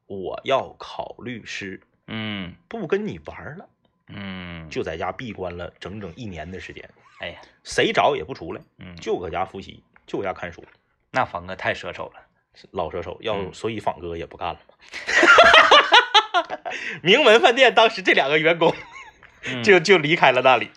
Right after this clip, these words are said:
Speaker 2: 这你看什么行业都是牵一发动全身啊。
Speaker 1: 对。
Speaker 2: 哎呀。
Speaker 1: <laughs> 仿哥是完了，<laughs> 没有人跟我玩了，那我也换个单位吧。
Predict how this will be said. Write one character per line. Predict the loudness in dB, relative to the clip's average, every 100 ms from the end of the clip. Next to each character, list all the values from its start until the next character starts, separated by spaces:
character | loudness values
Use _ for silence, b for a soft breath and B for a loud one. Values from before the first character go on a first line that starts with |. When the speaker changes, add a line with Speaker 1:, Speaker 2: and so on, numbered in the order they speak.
| 0
Speaker 2:
这 | 4 4
你 | 0 -8 -2
看 | 2 2
什 | 0
么 | -4
行 | -4
业 | -4
都 | -4
是 | -6
牵 | -2 0
一 | 2
发 | 0
动 | -2
全 | -6 -12
身 | -12 -14
啊。 | -12 -2
Speaker 1:
对。 | 0
Speaker 2:
哎 | 2 4 4
呀。 | 4
Speaker 1:
<laughs> | 2 2 -2 0 -2 -2 B B -10 -12
仿 | 0 0 2
哥 | 4 4
是 | 2 -4 B -2
完 | 2 4
了， | 4 0 0
<laughs> | 0 2
没 |
有 | 2
人 | 4 2
跟 | 0
我 | 0
玩 | 2 4 6
了， | 6 4
那 | 2
我 | 6
也 | 4
换 | 6 4 2
个 |
单 | 4 4 2
位 | -4
吧。 | -4 -4 -2 -2